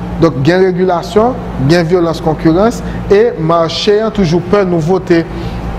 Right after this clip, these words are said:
Epi, se pou sa ke, kèlkeswa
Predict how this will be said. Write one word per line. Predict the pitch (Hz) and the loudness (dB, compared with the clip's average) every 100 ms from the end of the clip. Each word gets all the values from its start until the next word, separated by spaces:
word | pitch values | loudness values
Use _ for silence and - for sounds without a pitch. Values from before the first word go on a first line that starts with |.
| - - - - - - - - | -6 -6 -6 -6 -6 -6 -8 -2
Epi, | 170 151 208 330 - - - - - - - - - - | 0 2 2 0 -4 -10 -10 -8 -8 -8 -8 -8 -8 -4
se | - 185 | 0 2
pou | 196 190 | 2 0
sa | 233 247 | 0 0
ke, | 220 233 208 - | 2 2 2 0
kèlkeswa | 240 240 254 - 202 | 2 2 2 2 2